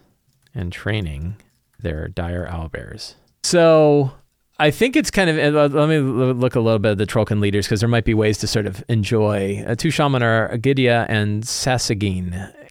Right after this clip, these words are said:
Gydia is utterly loyal to Brynjar. She would and has killed others. Sasagin is a fanatic follower of Thor, but this zealotry is mostly a front to cover Sasagin's true devotion to Chernobog,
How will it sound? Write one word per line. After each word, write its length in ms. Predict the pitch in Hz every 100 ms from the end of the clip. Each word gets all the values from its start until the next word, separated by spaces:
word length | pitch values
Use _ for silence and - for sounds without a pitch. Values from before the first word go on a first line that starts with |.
| -
Gydia 360 | 131 127 117
is 200 | 104 107
utterly 260 | 135 156 139
loyal 260 | 123 120
to 80 | 113
Brynjar. 460 | 104 110 110 104 101
She 140 | -
would 240 | 110 117 107
and 100 | 101
has 140 | 101
killed 180 | 147 131
others. 540 | 120 120 117 107 - _ _ _ _ _ _ _ -
Sasagin 480 | 139 127 127 120
is 120 | 110 98
a 40 |
fanatic 300 | 123 123 120
follower 220 | 120 104
of 80 | 104
Thor, 360 | - 143 139 127
but 240 | 120 110
this 160 | 120 110
zealotry 480 | 117 127 117 120
is 120 | 107 110
mostly 320 | 127 131 120
a 60 |
front 260 | 104 131 117
to 100 | 113
cover 260 | - 117 110
Sasagin's 500 | - 104 107 104 -
true 140 | 170
devotion 380 | 127 117 110 110
to 80 | 101
Chernobog, 640 | - 151 87 82 76 78